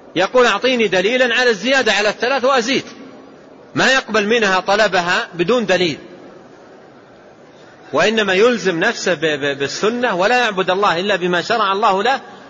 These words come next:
وإذا طالبته نفسه بأمر لا دليل عليه لا يطيعها.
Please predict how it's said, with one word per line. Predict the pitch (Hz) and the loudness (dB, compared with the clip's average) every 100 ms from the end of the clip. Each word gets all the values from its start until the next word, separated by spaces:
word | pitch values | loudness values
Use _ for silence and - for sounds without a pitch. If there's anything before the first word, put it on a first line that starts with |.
| - 165 | -8 -2
وإذا | 233 240 240 | 0 2 0
طالبته | 226 214 196 185 240 180 180 | 2 0 0 0 -2 -2 -2
نفسه | 214 - 165 139 120 - - - - - | -2 -2 -2 -2 -4 -8 -20 -20 -20 -8
بأمر | 147 220 240 180 151 98 - - - - | -2 0 0 0 -2 -4 -14 -20 -20 -10
لا | 143 254 | -2 0
دليل | 285 277 269 226 | 2 2 2 0
عليه | 165 165 247 247 | 0 0 0 0
لا | 294 | 2
يطيعها. | 254 214 170 123 110 | 2 2 0 -2 -6